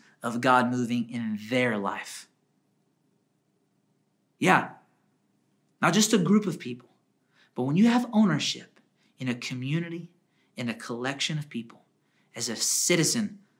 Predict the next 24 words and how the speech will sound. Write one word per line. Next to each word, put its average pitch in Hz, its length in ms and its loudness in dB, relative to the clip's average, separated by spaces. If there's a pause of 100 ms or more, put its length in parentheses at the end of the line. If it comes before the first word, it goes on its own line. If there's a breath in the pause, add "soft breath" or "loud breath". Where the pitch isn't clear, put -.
(300)
of - 320 -8
something, - 560 0 (1300)
you 175 160 2
will 196 80 4
have 160 280 0
stories - 1000 0 (1200)
of 143 120 -2
how 170 160 4
that 156 200 2
commu-, 156 420 -2
of 147 160 0
what 165 120 0
that 147 160 0
community 143 380 -2
cares 180 340 -2
about 110 260 -6
actually 143 500 -4
impacting 120 520 -8
your 143 140 -4
life - 380 -14 (640)
and 127 160 -4
you 151 100 4
impacting 123 520 -2
it. - 100 -14